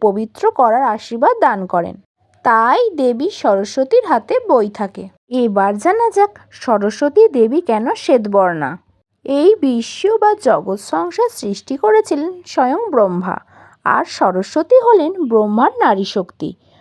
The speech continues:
ব্রহ্মার মুখগহ্বর থেকেই নাকি সৃষ্টি হয়েছে মা সরস্বতীর। সরস্বতীর শ্বেত শুভ্র মূর্তি তার কলুষীন চরিত্রের প্রতীক বলে মনে করা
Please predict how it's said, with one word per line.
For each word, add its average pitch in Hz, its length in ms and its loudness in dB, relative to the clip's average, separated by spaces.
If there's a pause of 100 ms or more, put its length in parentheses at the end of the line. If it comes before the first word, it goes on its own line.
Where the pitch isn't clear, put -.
(160)
ব্রহ্মার 196 600 2
মুখগহ্বর 311 840 2 (100)
থেকেই 381 340 2 (100)
নাকি 294 300 2 (100)
সৃষ্টি 220 460 -2
হয়েছে 240 380 2 (100)
মা 285 120 2 (160)
সরস্বতীর। 202 640 -2 (480)
সরস্বতীর 269 800 0
শ্বেত 202 340 -2 (220)
শুভ্র 208 320 -2 (100)
মূর্তি 254 440 2 (460)
তার 349 160 2 (140)
কলুষীন 240 600 2
চরিত্রের 240 640 -2
প্রতীক 208 400 -2
বলে 240 200 2 (100)
মনে 220 240 0
করা 247 280 2